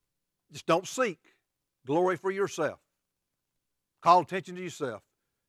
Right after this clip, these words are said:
You won't have to worry about whether it's deserved or not. You know, as I was, you know, studying this, thinking about this,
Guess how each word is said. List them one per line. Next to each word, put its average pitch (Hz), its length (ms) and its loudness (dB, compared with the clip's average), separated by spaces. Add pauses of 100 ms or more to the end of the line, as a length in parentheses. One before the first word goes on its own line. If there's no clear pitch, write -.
(640)
You 151 160 -6
won't 151 120 -2
have 147 100 -4
to 170 60 -12
worry 190 140 0
about 127 200 -6
whether 127 180 -6
it's 131 120 -14
deserved 123 440 -2
or 101 40 -20
not. 82 200 -20 (1500)
You 170 60 -10
know, 175 80 0
as 139 80 0
I 190 160 8
was, 147 240 -2 (220)
you 160 80 -8
know, 120 200 -8
studying 190 400 4
this, 180 200 0
thinking 170 260 -8
about 156 220 -6
this, 160 340 -4